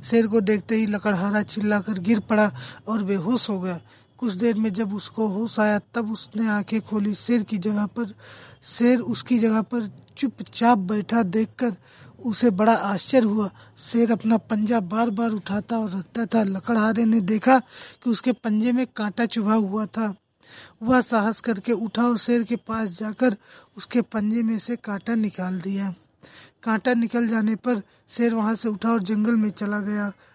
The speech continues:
लकड़हारा लकड़ी लेकर अपने घर चला जाता है। कुछ दिनों बाद राजा के शिकारियों ने उस शेर को पकड़कर पिंजड़े में बंद कर दिया।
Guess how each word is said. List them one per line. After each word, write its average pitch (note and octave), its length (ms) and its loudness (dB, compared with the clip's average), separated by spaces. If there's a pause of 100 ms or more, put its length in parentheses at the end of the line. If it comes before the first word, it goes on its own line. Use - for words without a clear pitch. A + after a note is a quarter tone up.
(160)
लकड़हारा A3 560 2
लकड़ी G#3+ 400 0
लेकर G#3+ 380 -2
अपने G#3 240 -2
घर F#3 200 -4
चला G#3 300 0
जाता G3 440 -4
है। G#3 160 -8 (480)
कुछ B3+ 140 -4
दिनों G#3 420 -2
बाद G#3+ 300 -2
राजा G3+ 480 -4
के A#3+ 200 -2
शिकारियों A3 600 2
ने A3+ 300 6 (340)
उस A#3+ 220 -6
शेर A#3 180 4
को A#3 140 0
पकड़कर A3 480 -4
पिंजड़े A#3 440 -2
में A3 220 0
बंद A3 240 0
कर G#3+ 160 -2
दिया। G#3+ 420 0